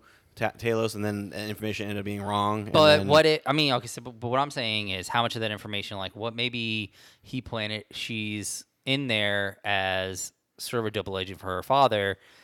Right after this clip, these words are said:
Speaker 2: and she gave actionable information to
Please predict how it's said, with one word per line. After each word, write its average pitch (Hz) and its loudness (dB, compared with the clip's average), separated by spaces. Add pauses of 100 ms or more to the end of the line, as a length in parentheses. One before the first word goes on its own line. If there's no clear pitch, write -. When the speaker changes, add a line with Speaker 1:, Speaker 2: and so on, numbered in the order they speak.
(220)
Speaker 2:
and 104 0
she 135 -2
gave 110 0 (380)
actionable 131 4
information 107 -4 (340)
to 120 2